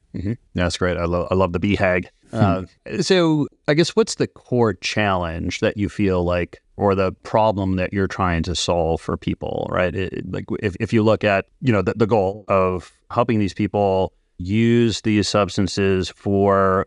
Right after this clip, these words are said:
Speaker 1: you know, positive kind of benefits in their lives, transformations in their lives, like, how, as you kind of looked at the challenges they face or the problems they face, which are the ones that you felt like,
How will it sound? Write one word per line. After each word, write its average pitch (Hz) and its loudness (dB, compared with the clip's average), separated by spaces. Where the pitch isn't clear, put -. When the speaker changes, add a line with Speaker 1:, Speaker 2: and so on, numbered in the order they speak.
Speaker 1:
you 117 -4
know, 92 -2
positive 92 0
kind 95 -2
of 82 -6
benefits 92 -2
in 92 -2
their 87 -2
lives, 90 0
transformations 90 -4
in 90 -6
their 90 -2
lives, 107 0
like, 95 -2
how, 113 2
as 113 2
you 107 0
kind 104 0
of 87 -4
looked 110 0
at 98 0
the 95 -4
challenges 104 0
they 107 2
face 98 -2
or - -4
the 92 -4
problems 92 0
they 90 -4
face, 98 -2
which 127 0
are 139 4
the 120 4
ones 107 0
that 107 -2
you 104 -2
felt 98 0
like, 92 -2